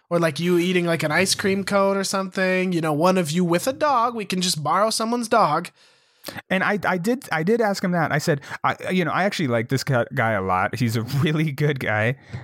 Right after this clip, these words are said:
Speaker 2: Um, but I just don't understand how he's pulling as hard he, as he is.
Speaker 1: Sure.
Speaker 2: Like, that's, like, the, the, like, stopgap. If I could get people to, like, match with me on Tinder, I'm fine.
Speaker 1: Yeah.
Speaker 2: I, like,
Speaker 1: Yeah.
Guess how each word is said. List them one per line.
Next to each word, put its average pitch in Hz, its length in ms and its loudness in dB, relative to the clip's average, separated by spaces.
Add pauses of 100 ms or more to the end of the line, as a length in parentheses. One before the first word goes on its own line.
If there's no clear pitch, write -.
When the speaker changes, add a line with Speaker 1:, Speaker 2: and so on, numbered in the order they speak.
(220)
Speaker 2:
Um, 117 500 0
but 147 120 -2
I 160 80 0
just 151 160 -4
don't 139 220 0
understand 135 360 0
how 123 120 0
he's 101 100 -2
pulling 123 440 0
as 151 120 -4
hard 156 220 2
he, 160 280 -2
as 156 220 0
he 160 160 0
is. 170 80 2
Speaker 1:
Sure. 277 320 4
Speaker 2:
Like, 110 160 0
that's, 113 340 0
like, 117 160 2
the, 117 420 0
the, 110 140 2
like, 101 220 0
stopgap. 123 640 -2
If 160 140 0
I 190 100 0
could 190 160 -2
get 160 240 0 (640)
people 151 260 0
to, 139 180 -2
like, 110 240 0
match 107 380 -2
with 120 160 -2
me 101 140 0
on 92 100 0
Tinder, 98 340 0
I'm 123 140 -2
fine. 113 280 -2
Speaker 1:
Yeah. 165 140 -4 (220)
Speaker 2:
I, 92 160 0
like, 95 320 -2
Speaker 1:
Yeah. 151 160 -6